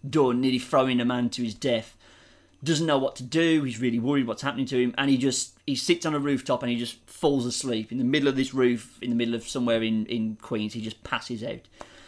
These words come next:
Uh, meanwhile, Kraven, back at the kind of Hammerhead's mansion, which is where we had that first mafia meeting,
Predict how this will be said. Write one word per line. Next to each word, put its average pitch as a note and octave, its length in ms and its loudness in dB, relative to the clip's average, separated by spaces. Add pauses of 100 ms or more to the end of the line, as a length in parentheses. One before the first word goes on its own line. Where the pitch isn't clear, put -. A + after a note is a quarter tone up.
(340)
Uh, C3+ 180 2
meanwhile, F#3+ 480 6
Kraven, G#3 380 2
back D#3 220 0
at D3+ 80 -6
the D3 80 -6
kind D#3 200 -2
of B2+ 80 -2
Hammerhead's C#3 640 -2
mansion, C#3+ 460 -2
which A2 160 -6
is A2+ 80 -8
where A#2 120 -2
we A#2+ 100 -6
had A2+ 100 -6
that G#2+ 140 -6
first A2+ 240 -6
mafia B2 320 -6
meeting, G#2+ 360 -8